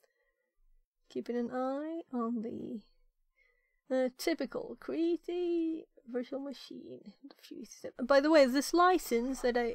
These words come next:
I have a license for it, actually. <laughs> Um, and I got that,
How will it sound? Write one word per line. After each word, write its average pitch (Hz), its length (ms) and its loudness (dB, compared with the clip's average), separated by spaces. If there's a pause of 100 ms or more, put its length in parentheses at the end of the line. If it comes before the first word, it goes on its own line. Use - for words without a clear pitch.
(160)
I 247 240 0
have 330 200 8
a 330 60 6
license 285 460 4
for 262 200 8
it, 370 200 2
actually. 294 440 0 (440)
<laughs> 311 100 -2 (760)
Um, 247 640 4 (120)
and 262 760 8 (460)
I 269 160 6
got 285 360 4
that, 233 340 8